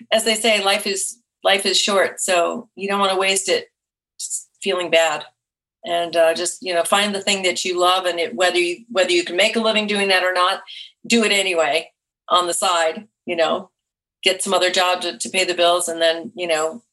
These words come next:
do that. I think it's important for us to feed our souls, you know, in whatever way we can. And even if you're not an artistic person, I mean,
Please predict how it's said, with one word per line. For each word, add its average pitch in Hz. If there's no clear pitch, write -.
do 196
that. 165
I 240
think 302
it's 311
important 233
for 214
us 190
to 185
feed 208
our 175
souls, 170
you 180
know, 180
in 175
whatever 170
way 165
we 170
can. 175
And 175
even 196
if 214
you're 214
not 240
an 226
artistic 196
person, 233
I 175
mean, 180